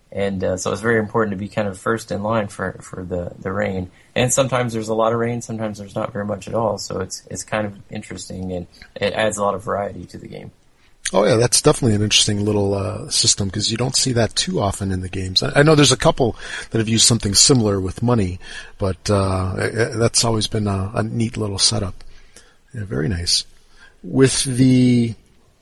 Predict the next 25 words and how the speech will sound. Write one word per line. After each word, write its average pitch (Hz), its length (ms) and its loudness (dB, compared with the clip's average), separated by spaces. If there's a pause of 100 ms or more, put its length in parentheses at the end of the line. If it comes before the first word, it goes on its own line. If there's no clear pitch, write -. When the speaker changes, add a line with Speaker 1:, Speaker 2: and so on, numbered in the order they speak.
(220)
Speaker 2:
uh, 120 60 -4
the, 110 120 -4 (120)
the 117 100 4
second 156 400 6
stretch - 360 2
goal 101 360 -6 (440)
that, 101 380 2
uh, 98 440 2 (400)
that 104 120 0
you're 104 160 -2
almost 113 300 2
hitting 131 260 2
here 95 260 -2
is 101 360 0
a 101 160 -4
whole 120 380 0
new 113 140 0
set 110 240 2
of 92 80 -6
meeples, 90 420 -6
right? 101 240 -8 (760)
Speaker 1:
Right, 117 240 2
yeah, 113 160 0
we'll, 110 420 -4
um, 98 400 -2